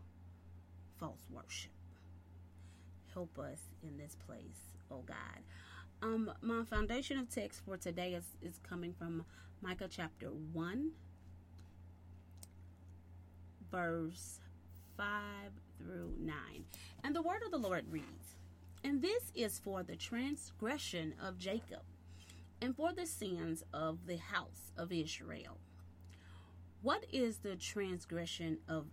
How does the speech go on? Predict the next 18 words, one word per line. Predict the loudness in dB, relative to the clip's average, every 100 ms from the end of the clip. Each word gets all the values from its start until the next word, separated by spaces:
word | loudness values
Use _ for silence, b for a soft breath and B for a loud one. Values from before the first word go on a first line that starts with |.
| -4
Jacob? | -4 -2 -4 -4 -4 -4 -8 -12 -2
Is | -2 2
it | 0 0
not | 2 4 4 2 0 -8 -10
Samaria? | -6 -6 0 4 4 2 0 0 0 -4 -10 -14 -14 -14 B B B B B 2
And | 4 6 6 6
what | 4 4 0 -6
are | -4 -2 -2
the |
high | -2 -2 -6 -6 -4 -4 -6 -6
places | -4 -4 -2 0 0 -2
of | -6 -4
Judah? | -2 0 0 -2 -6 -10 -14 -14 -14 B B B B 0
Are | 2
they | 4 4 4
not | 2 2 2 2 -2 -6 -8
Jerusalem? | -4 2 4 4 4 2 0 0 -4 -10 -12 -12 -14 -14 -14 B B B B -10
Therefore, | 2 6 6 4 4 4 2